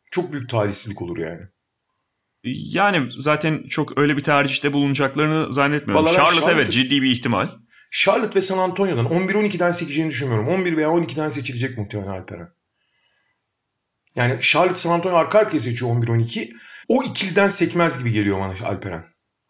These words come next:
Speaker 2: Hı hı.
Speaker 1: Ee, ve ikisi de çok iyi olur bence. Yani Charlotte bir kere daha da iyi olur da, e, San Antonio'da onun için, yani Alperen için, yani Alperen'in gelişimi için çok iyi olur.
Speaker 2: Kesinlikle.
Speaker 1: Hı hı.
Speaker 2: Peki,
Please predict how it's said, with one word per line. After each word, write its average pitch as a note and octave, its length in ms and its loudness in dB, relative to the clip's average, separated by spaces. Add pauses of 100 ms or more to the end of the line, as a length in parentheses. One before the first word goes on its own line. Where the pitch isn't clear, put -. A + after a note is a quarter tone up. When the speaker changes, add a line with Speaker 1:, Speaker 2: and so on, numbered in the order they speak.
(140)
Speaker 2:
Hı A#2 80 0
hı. A#2 220 -2 (1700)
Speaker 1:
Ee, A#2 260 -2
ve D3+ 60 4
ikisi - 240 -2
de C#3 80 -4
çok D3 220 0
iyi A#2+ 40 0
olur G2 220 0
bence. E2+ 340 -10 (240)
Yani F#2 220 -6
Charlotte B2+ 280 0
bir - 40 -16
kere G#3 180 0
daha A#2+ 200 4
da C#3+ 60 2
iyi F2 160 -2
olur G3 260 -6
da, A#3+ 240 2 (560)
e, G#2+ 300 -2
San A#2+ 180 -2
Antonio'da C#3+ 500 0
onun E3+ 420 0
için, B2+ 200 0
yani A2+ 200 0
Alperen B2+ 380 2
için, A#2 200 -2 (100)
yani A2+ 160 -6 (140)
Alperen'in B2+ 420 -2
gelişimi A#2+ 360 0
için A#2 160 -2
çok G2+ 240 -8
iyi G2 40 -8
olur. E2 180 -12 (120)
Speaker 2:
Kesinlikle. F#2+ 500 -4 (500)
Speaker 1:
Hı A#2+ 60 -16
hı. A2+ 320 -10 (720)
Speaker 2:
Peki, F3+ 360 2